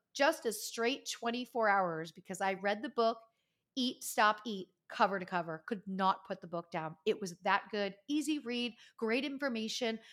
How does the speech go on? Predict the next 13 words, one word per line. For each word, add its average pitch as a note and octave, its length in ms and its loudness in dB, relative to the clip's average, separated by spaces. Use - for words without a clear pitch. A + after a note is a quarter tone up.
Read A3+ 180 6
it D4+ 100 -2
cover B3 280 2
to B3 80 -2
cover, G#3+ 320 2
realized G3+ 340 2
the F#3+ 60 -8
sweet A#3 360 -6
spot - 320 6
actually A3 440 2
is A3 140 0
twenty-four G#3+ 560 -2
hours. G3+ 400 4